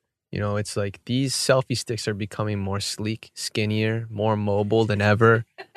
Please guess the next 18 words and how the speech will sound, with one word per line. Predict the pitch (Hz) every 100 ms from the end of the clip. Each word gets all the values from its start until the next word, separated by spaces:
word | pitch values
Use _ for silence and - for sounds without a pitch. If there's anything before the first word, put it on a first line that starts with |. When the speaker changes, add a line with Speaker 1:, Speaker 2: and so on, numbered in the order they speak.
| - -
Speaker 1:
And | 107 208 185 - _ 403 - - -
it | 120
could | - 123
really | 113 120 123 120
become | 113 - 117 110 110
as | 104 95
skinny | - 113 107
as, | 104 98
like, | 107 98
a, | 98 95 92
a | 98
pencil, | - 113 113 107 104 _ _ _ _ _ _ _ - -
a |
metal | 107 110 113 107
rod. | 104 104 104
Speaker 2:
That | 104
is | 104
true. | - 120